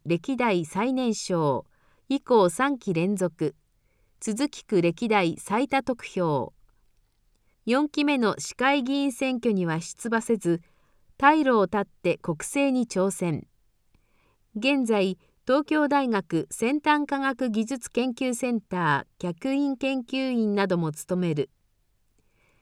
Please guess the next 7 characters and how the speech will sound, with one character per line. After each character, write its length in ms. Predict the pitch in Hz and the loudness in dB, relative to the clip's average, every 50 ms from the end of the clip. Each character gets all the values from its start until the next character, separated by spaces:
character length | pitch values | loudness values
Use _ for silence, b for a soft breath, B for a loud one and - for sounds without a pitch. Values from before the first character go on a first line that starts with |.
| _ _ _ _ _ | _ _ _ _ _
会 240 | - 254 277 311 294 | 2 4 4 4 2
社 180 | - 311 311 | 0 0 2
員 240 | 311 294 269 240 226 | 2 2 2 2 4
の 140 | 202 185 175 | 2 2 0
妻 320 | - - 220 226 196 190 | -2 -2 0 0 0 0
と 260 | - - 156 151 - - _ _ _ _ _ _ _ | 0 0 -2 -2 -2 -4 _ _ _ _ _ _ _
娘、 560 | 185 180 180 - - 220 220 202 196 - - | -2 0 0 0 0 2 2 2 0 -2 -6